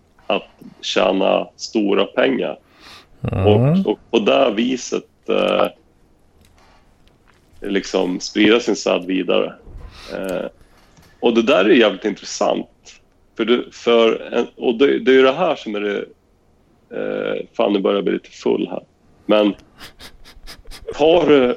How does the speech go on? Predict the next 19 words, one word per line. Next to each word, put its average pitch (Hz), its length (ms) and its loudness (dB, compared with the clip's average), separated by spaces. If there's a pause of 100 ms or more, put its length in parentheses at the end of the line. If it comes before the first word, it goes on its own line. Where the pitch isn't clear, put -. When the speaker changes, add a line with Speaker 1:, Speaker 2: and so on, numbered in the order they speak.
(120)
Speaker 1:
det 151 360 2
är, 143 220 6
det 123 120 0
är 135 40 6
ju 135 100 6
det 151 80 4
här 165 180 2
som 117 200 -6
är 104 140 -6
humor 123 420 -2
liksom. - 380 -10
Du 104 100 -2
tar 143 400 2
en 113 320 0
person 113 600 -2
som 101 180 -4
du 98 120 -2
inte 101 460 0
tror 95 680 2